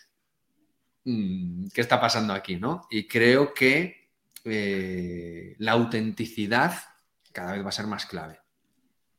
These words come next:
Y, y por eso, bueno, yo soy muy, muy fan del contenido en vídeo y lo hablamos al principio, ¿no? De los podcasts y cosas así, que eso, pues quieras que no, a día de hoy todavía,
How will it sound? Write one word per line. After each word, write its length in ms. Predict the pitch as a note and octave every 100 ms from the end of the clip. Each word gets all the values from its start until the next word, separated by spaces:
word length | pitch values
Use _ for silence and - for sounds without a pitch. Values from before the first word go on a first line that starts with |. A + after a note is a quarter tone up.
| _ _ _
Y, 540 | - G2+ F#2 F2 _
y 40 | F2+
por 160 | -
eso, 320 | F2+ - F2+ F2
bueno, 260 | F2 - _
yo 140 | F#2
soy 140 | F2+ F2+
muy, 440 | F#2 F#2 F#2 F2+ - - - - - _ _ -
muy 160 | G#2+
fan 220 | G#2 F#2+ G2
del 120 | G2
contenido 320 | G2 F#2 F2+
en 60 | F#2
vídeo 340 | B2 A2+ G2+
y 80 | F#2
lo 80 | F2
hablamos 260 | F#2+ G2+ F#2+
al 60 |
principio, 340 | F#2 F#2 F#2 F#2
¿no? 120 | A2+
De 60 | G2
los 120 | F2
podcasts 580 | - A2+ A2+ G#2 G#2 -
y 20 |
cosas 240 | F2+ F#2+ F2
así, 200 | - B2
que 120 | F2+
eso, 360 | F#2+ G2 G2 _
pues 140 | F#2+
quieras 240 | - F#2+ -
que 120 | F#2+
no, 200 | G2 G2+
a 80 | G#2
día 240 | A2+ G#2+
de 120 | G#2+ A2
hoy 200 | A#2 A#2 - - - - - - _ _ C#3+ -
todavía, 480 | A2+ C3 C3 B2+